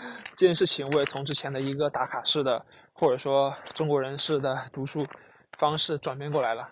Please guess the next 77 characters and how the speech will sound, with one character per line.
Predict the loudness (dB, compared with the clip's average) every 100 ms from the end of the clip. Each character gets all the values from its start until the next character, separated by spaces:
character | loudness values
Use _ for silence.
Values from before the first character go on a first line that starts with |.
| -8
因 | -4
为 |
这 | 0 0
件 | 0
事 | -4
情 | -6 -10
大 | -4
家 | 4 4
其 | 4
实 | -2
也 | -2 -4
能 | -4 2
够 | 2 2 -6 -20 -20 _ _ _
知 | -4 4
道， | 4 4
因 | -2 -4
为 | 2
大 | 4
家 | 4
就， | 4 2 2
因 | -2
为 |
中 | 2 2
国 | 2
人 | 2
他 |
就 | 2 4
是 | 4
想 | 2 -4 _ -20 _ _ _ _ -4
像 | -2
写 | -2 -2
作 | 4
业 | 6 6 2
一 |
样， | -2 -4 -10 _ _ _ _ _ -6
就 |
是 | -2
一 | 0
项 | 2 2 2
一 |
项 | -2
的 | 0
完 | 0
成， | -2 -6 -8 -12 _ -8
这 | -6
是 |
中 | -4 -4
国 | -6
人 |
的 | -8
通 | -6 -6
病。 | -6 -10 _ _ -4
刚， | -4 -4 -12 -6
我 | -4 -2
承 | -2
认， | -2 -6 -16 -20 _ _
从 | -4
一 | 2
八 | 4
年 | 4 -2
买 | -4
了 | -6
Kindle | -4 -4 -4
开 | 0 -2
始 |
彻 | 0
底 | -6
读 | -6
书 | -6 -6
开 | -4
始， | -6 -8 -16 -20 -20 -20 _ -12
我 | -6
就 | -2
有 | -2
个 | -2
计 | -4
划， | -4 -8